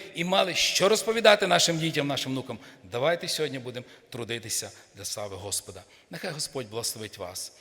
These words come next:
нехай Бог благословить кожні родини, кожні сім'ї, нехай Бог благословить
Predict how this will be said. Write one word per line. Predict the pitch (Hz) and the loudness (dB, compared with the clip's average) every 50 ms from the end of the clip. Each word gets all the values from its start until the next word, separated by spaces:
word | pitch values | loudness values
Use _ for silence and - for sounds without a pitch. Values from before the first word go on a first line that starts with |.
| - _ - | -20 _ -18
нехай | - - 135 | -8 -6 -6
Бог | 135 123 139 143 131 | -6 -4 -6 -6 -6
благословить | 131 131 123 - - 139 127 117 - | -8 -10 -10 -10 -10 -10 -10 -14 -16
кожні | - - 127 131 135 127 135 135 | -16 -10 -10 -8 -8 -8 -8 -8
родини, | 127 127 110 113 104 101 104 - | -10 -10 -10 -10 -12 -12 -14 -14
кожні | - 120 110 110 117 | -12 -12 -12 -10 -8
сім'ї, | - - - 110 101 95 92 90 - - - - - - | -6 -6 -6 -6 -8 -12 -12 -16 -18 -18 -20 -20 -18 -14
нехай | 131 123 - 160 | -12 -6 -4 -4
Бог | 151 151 156 | -2 -2 -4
благословить | 147 143 147 147 - - 147 147 139 | -4 -4 -4 -4 -4 -4 -6 -8 -12